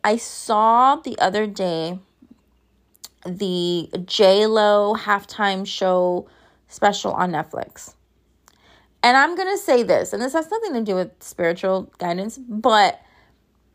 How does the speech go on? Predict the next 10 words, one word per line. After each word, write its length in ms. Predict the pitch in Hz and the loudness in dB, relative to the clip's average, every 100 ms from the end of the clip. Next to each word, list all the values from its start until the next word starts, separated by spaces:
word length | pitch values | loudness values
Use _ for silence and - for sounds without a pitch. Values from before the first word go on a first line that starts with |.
| _ _ _ - | _ _ _ 0
it 280 | 269 226 - | 0 0 -2
did 280 | 285 277 294 | 0 0 -2
impact 640 | 254 240 - - 202 214 247 | -4 -6 -6 0 0 0 -8
me 180 | 240 - | -6 -2
emotionally. 720 | 214 202 185 190 202 180 165 | -2 -2 -2 -4 -8 -10 -8
And 80 | 190 | -6
I'm 100 | 220 | -6
gonna 160 | 247 262 | -6 -8
say 200 | 226 - | -6 -8
this. 280 | 135 - | -8 -12